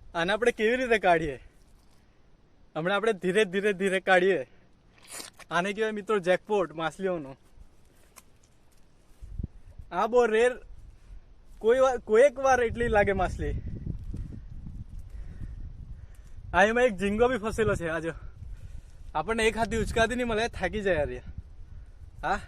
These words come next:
જુઓ ખાલી માછલીઓ. કોઈ ખાવાનું હોય ને તો કમેન્ટ કરજો. મારી સાથે આપણે જાય પછી ખાડીમાં આવીએ ને એવી ખૂબ જ માછલી આપણે પકડી લઈએ.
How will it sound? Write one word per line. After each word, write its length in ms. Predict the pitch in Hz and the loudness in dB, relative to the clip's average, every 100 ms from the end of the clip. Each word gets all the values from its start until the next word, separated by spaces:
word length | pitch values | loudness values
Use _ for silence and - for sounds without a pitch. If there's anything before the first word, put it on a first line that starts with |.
| - - - | -14 -16 -8
જુઓ 200 | 160 220 | -2 -2
ખાલી 260 | - 190 190 | -2 -4 -4
માછલીઓ. 640 | 156 151 202 214 170 123 - - - - - - - - - - - - - _ - - - - - - - - - - | -6 -8 -6 -6 -6 -10 -12 -12 -14 -16 -18 -20 -20 -20 -18 -20 -20 -20 -20 _ -20 -20 -20 -20 -20 -20 -20 -20 -20 -8
કોઈ 180 | - 196 | 0 0
ખાવાનું 460 | 202 190 202 226 240 | 2 2 4 4 4
હોય 80 | 233 | 2
ને 160 | 240 | 2
તો 280 | 220 233 226 | 4 4 4
કમેન્ટ 400 | - 185 214 208 | 2 0 0 2
કરજો. 360 | 214 202 233 247 - - - - - - - - - - - | 2 6 4 4 -6 -8 -6 -6 -6 -8 -8 -10 -8 -6 -6
મારી 240 | 156 151 170 | 0 0 2
સાથે 240 | 196 208 | 2 4
આપણે 520 | 185 196 208 208 208 | 2 4 4 4 0
જાય 300 | 170 165 208 | 0 2 2
પછી 200 | 214 196 | 2 -4
ખાડીમાં 400 | 208 180 170 196 | -6 -4 -2 -4
આવીએ 320 | 190 185 214 339 - - - - - - - | -4 -4 -4 -8 -14 -16 -16 -16 -16 -10 -2
ને 80 | |
એવી 140 | 165 202 | 0 -2
ખૂબ 240 | - 190 | 0 4
જ 100 | 226 | 4
માછલી 300 | 214 196 196 | 4 0 0
આપણે 180 | 190 196 | -2 -2
પકડી 280 | 185 180 190 | -2 -2 -2
લઈએ. 220 | 165 | -2